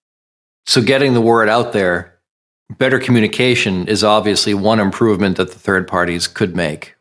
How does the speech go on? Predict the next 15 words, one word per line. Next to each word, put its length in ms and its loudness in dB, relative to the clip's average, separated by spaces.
But 100 0
I 160 2
wonder 460 2
if 420 -6
the 80 2
messaging 640 0
itself, 800 -2
the 240 -2
image 760 0
of 160 2
the 80 -4
third 340 0
parties, 640 -2
is 180 -4
another 640 0